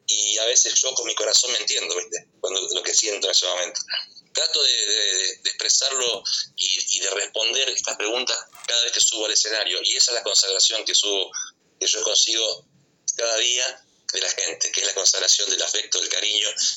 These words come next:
que es el mismo lenguaje que hablamos siempre. Uno le da, uno recibe.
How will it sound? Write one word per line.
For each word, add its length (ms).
que 100
es 160
el 100
mismo 240
lenguaje 400
que 80
hablamos 380
siempre. 580
Uno 180
le 140
da, 360
uno 160
recibe. 580